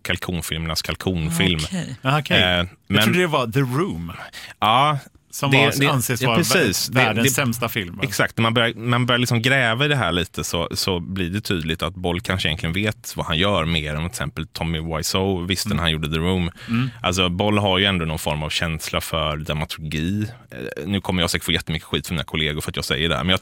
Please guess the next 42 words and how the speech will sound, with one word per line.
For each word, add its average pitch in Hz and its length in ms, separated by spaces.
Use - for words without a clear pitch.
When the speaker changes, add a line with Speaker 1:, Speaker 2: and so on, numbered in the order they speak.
Speaker 2:
Ja. - 60
Speaker 1:
tycker - 140
att 98 80
han 98 120
har 90 260
<laughs> 165 220
känsla 92 300
för 87 80
dramaturgi. 85 920
Det 101 80
finns 113 220
scener 87 320
i - 20
den 87 80
här 85 80
filmen 76 280
som 69 120
är 82 160
ganska, 80 400
liksom, - 260
spännande. 87 640
Speaker 3:
Mm. 117 180
Speaker 1:
Ehm, 85 760
men 107 260
hans - 680
grej 120 380
är 98 80
liksom, 85 360
alltså 110 180
just 101 340
det 98 60
här 95 60
med 92 100
att - 60
han 92 120
skulle - 160
vara 92 100
högerextrem, 117 540
det 120 60
tror 104 260
jag 123 100
inte. - 280